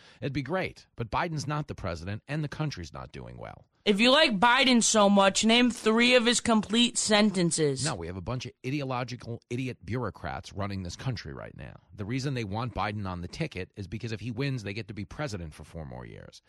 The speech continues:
Speaker 1: and keep with this radical transformation of our country. Okay, that's what's going on. Joe Biden, who is not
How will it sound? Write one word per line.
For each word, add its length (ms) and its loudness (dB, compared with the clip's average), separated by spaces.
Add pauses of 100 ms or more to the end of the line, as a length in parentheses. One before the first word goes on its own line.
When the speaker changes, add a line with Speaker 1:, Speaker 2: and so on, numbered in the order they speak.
(240)
Speaker 1:
and 160 -8
keep 260 -6
with 100 -10
this 140 -10
radical 380 -4
transformation 720 -8
of 100 -10
our 80 -10
country. 540 -10 (360)
Okay, 140 -8
that's 300 -6
what's 100 -16
going 160 -4
on. 140 -4
Joe 240 -2
Biden, 400 -2
who 200 -4
is 140 -8
not 400 -6